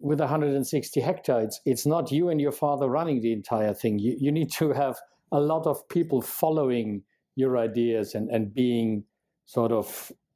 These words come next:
as well adapted to this developing system.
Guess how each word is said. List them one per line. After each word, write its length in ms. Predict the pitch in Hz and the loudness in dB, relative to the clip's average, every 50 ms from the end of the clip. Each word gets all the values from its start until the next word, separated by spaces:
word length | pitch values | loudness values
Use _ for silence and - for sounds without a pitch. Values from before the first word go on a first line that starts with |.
| - | -2
as 320 | - 123 120 107 - - 117 | 0 0 0 0 -2 -4 -4
well 640 | 101 110 123 123 127 127 127 117 107 101 98 - - - | 0 0 2 2 2 2 2 0 0 -2 -6 -8 -6 -4
adapted 680 | 120 107 101 131 127 127 - - - 120 104 101 95 - - _ _ _ _ _ _ _ _ _ - | -4 -2 0 0 0 0 0 0 0 2 2 0 -2 -6 -14 _ _ _ _ _ _ _ _ _ -4
to 540 | - 143 131 123 120 117 113 113 117 117 - _ - | 0 0 2 2 2 2 0 0 -2 -4 -6 _ -2
this 720 | 123 117 113 110 104 - - - - - - - - _ _ _ _ _ _ _ _ _ _ | 0 0 0 0 -2 -4 -8 -10 -12 -14 -16 -18 -20 _ _ _ _ _ _ _ _ _ _
developing 800 | - 135 117 113 123 135 131 131 120 95 - 117 110 107 110 104 | 0 0 2 2 2 2 2 0 0 0 0 0 0 0 -2 -4
system. 680 | 98 - - - - 117 104 - - 120 107 98 98 104 | -6 -8 -6 -2 -2 -2 -2 0 0 0 0 0 -2 -6